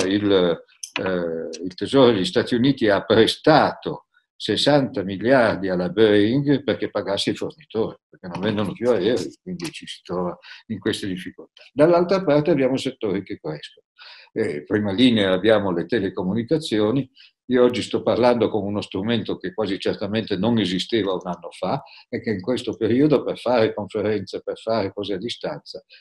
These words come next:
eh, è molto importante. Poi, man mano che questi strumenti vengono perfezionati, diventerà più raro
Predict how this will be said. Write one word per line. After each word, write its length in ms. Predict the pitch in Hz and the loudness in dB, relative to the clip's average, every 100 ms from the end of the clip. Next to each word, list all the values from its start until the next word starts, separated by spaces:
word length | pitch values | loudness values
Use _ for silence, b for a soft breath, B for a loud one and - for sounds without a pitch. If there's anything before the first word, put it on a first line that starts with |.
| _ | _
eh, 480 | 120 117 98 95 92 | -4 -2 -2 -4 -6
è 280 | 92 110 101 | -2 -2 -2
molto 260 | 98 101 92 | -4 -6 -6
importante. 600 | 90 92 82 - - - _ - B B - | -8 -6 -10 -10 -20 -20 _ -20 B B -2
Poi, 360 | 123 101 95 92 | 0 0 -4 -2
man 200 | 120 117 | 0 2
mano 240 | 127 117 | 2 2
che 140 | 101 | 0
questi 260 | 101 107 113 | -2 -2 -4
strumenti 500 | - 98 120 123 110 | -6 -2 -2 -2 -2
vengono 380 | 107 120 113 107 | -2 -2 -2 -4
perfezionati, 840 | 113 - 123 147 139 135 151 147 | -6 -6 -4 -2 -2 0 0 -2
diventerà 560 | 123 101 98 107 104 113 | -2 -4 -4 -2 0 0
più 220 | 127 131 | 2 6
raro 520 | 117 92 95 120 147 | 6 6 2 0 -2